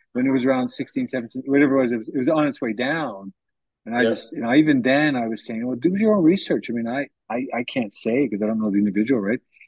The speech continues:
Speaker 1: But I
Speaker 2: Mm-hmm.
Speaker 1: remember people just putting their money into it, and when it was on a high, versus just understanding and s-, doing a little education.
Speaker 2: Yeah. Yeah, it's fun stuff, man. I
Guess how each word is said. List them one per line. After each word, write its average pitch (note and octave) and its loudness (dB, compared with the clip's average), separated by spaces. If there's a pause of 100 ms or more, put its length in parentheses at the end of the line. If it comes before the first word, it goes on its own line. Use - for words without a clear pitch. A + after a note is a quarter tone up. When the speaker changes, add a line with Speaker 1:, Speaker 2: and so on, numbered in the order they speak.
(140)
Speaker 1:
But C3+ 4
I C#3 8
Speaker 2:
Mm-hmm. D#3 6
Speaker 1:
remember C#3 4
people C3+ 0 (520)
just - -6
putting C#3+ 2
their B2+ 4
money B2+ 4
into B2 2
it, B2 2
and B2 -6
when A#2 -4
it - -4
was A2 -4
on A2 -4
a G#2 -8
high, G2 0 (640)
versus A#2 -6
just A2 -4
understanding A2+ 0
and G2+ -2
s-, - -16 (160)
doing A2+ -2
a A2+ 0
little A2 0
education. G#2 -6 (1080)
Speaker 2:
Yeah. F#2+ -2 (760)
Yeah, C#3 6
it's A#2 2
fun D3+ 2
stuff, D3 4
man. B2 2
I - 0